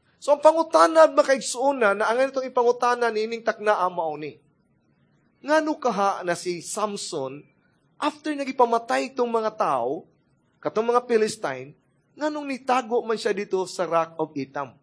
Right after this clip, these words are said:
Nganong tuwa man siya dito? Nagunsa man siya dito sa Rock of Etam?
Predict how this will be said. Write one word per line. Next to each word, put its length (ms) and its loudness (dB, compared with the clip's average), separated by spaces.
Nganong 240 0
tuwa 240 4
man 160 0
siya 80 6
dito? 320 2
Nagunsa 400 -2
man 80 4
siya 160 2
dito 240 -2
sa 240 0
Rock 240 2
of 80 -8
Etam? 480 -8